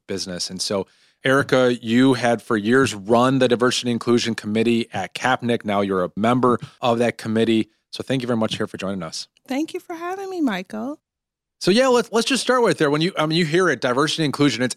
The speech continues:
Speaker 1: everywhere, everywhere. Disney does it, and Walmart does it, and Apple does it, and
Speaker 2: <laughs>
Speaker 1: everybody is diversity and inclusion.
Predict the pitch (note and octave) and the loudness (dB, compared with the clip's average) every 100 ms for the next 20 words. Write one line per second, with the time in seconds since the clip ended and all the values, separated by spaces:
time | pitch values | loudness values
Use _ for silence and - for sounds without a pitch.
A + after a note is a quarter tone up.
0 | _ E3 F3+ F#3 C#3+ C3+ A2+ G2+ E2+ E2 | _ 0 2 2 0 -2 0 -2 -2 -10
1 | _ F3 E3+ D3 A2 F#2 F#2 A#3 B3+ D#3+ | _ 0 2 2 2 0 0 0 2 2
2 | E3 C3 B2+ A#2+ G#2+ F#2 F2+ G2 C#3+ A3 | 0 2 2 2 2 -2 -6 -8 0 2
3 | A#3+ G3 E3 C3+ A#2+ B2+ A2+ G#2+ G2+ A2 | 4 4 2 2 2 2 2 0 -2 0
4 | F#3 A3 A3+ - D#3 C3 B2 A2+ G#3 - | 0 2 0 2 2 2 2 2 0 -2
5 | F#3+ - - B3+ B3+ G#3+ A3+ G3+ F3 C#3 | -4 -4 2 2 4 4 4 6 2 2
6 | E3+ E3 F#3+ - E3+ C#3+ F#3+ G#3 D3 | 0 2 -2 -4 -4 -2 0 0 -2